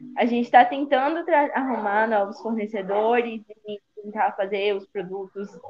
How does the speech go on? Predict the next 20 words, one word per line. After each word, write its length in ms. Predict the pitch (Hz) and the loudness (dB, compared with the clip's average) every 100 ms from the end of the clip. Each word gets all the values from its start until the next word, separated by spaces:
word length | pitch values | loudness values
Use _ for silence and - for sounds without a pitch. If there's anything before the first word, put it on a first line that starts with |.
| - | -16
venderem 840 | 180 190 180 - 196 190 190 190 202 | -10 -8 -8 -6 -2 0 0 -4 -4
de 100 | 220 | -4
verdade. 1000 | 185 208 180 196 208 226 233 - 226 240 - - _ - - | -4 -2 0 2 2 0 -2 -6 -8 -8 -12 -20 _ -20 0
É, 180 | - 233 | 6 10
a 60 | 240 | 10
gente 240 | 240 247 | 6 0
tem 160 | 285 262 | 0 4
alguns 560 | 262 254 262 254 254 - | 4 2 -2 -2 -2 2
produtos 380 | 247 247 277 | 2 2 -2
de 100 | 277 | -4
pronta 360 | - 214 214 220 | -4 -4 -4 -6
entrega 380 | 220 202 196 196 202 | -4 0 0 -2 0
já 280 | - 269 262 | 4 4 4
de 160 | 226 | 0
dois 240 | 214 226 233 | 0 0 0
mil 120 | 233 | -4
e 140 | 269 | -4
dezenove, 720 | 220 226 196 202 247 285 220 208 | -4 -4 -2 -2 0 -2 -4 -8
quando 240 | 214 208 | -8 -6
tinha 280 | - 233 247 | -6 -6 -6